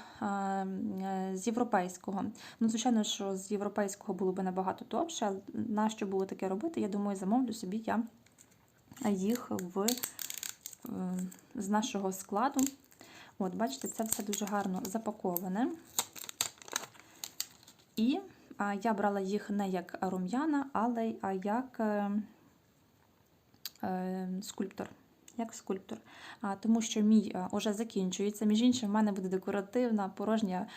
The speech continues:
а, баночка, а, скульптору вже в цьому році <laughs> скоро. От, так що планую знімати і надалі,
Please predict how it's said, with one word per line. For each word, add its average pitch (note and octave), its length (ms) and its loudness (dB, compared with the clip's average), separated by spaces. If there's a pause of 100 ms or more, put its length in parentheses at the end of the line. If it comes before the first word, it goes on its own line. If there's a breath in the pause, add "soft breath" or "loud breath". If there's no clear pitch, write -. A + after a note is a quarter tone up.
(140 loud breath)
а, F#3+ 180 4
баночка, G3 680 2 (240 loud breath)
а, G#3+ 280 4
скульптору A3 520 -2
вже G#3 260 2
в A3 140 0
цьому A3+ 320 6
році F3+ 480 2 (120 loud breath)
<laughs> - 100 -12 (100)
скоро. C4 480 0 (460 loud breath)
От, C4 300 -2 (300 loud breath)
так A#3 160 -4
що - 160 -4
планую A3 380 2
знімати G#3 500 0
і G3+ 120 -2
надалі, F#3+ 500 2